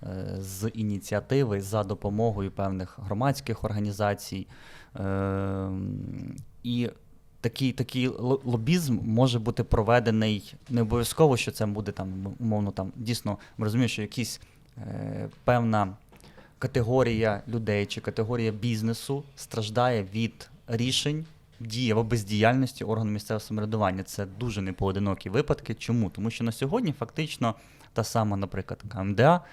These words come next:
вона наче в бульбашці. Так? Тобто ззовні,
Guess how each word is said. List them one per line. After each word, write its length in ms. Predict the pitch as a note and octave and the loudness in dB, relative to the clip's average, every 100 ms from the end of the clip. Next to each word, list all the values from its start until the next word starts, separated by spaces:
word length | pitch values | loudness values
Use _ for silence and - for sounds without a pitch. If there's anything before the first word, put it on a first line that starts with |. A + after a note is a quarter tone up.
| - - - - | -20 -20 -14 0
вона 180 | B2 C3 | 4 6
наче 280 | B2+ - | 4 2
в 60 | G#2+ | -2
бульбашці. 680 | A#2 B2 F#2 F#2 - - A#2 - _ _ | 2 2 0 -4 -8 -12 -16 -18 _ _
Так? 180 | - C3 - | -2 -2 0
Тобто 360 | A2 - G#2+ - | -4 -2 -8 -6
ззовні, 760 | G#2 G#2 D3+ A3 F#3 B2 F#2+ | -8 0 4 6 6 4 0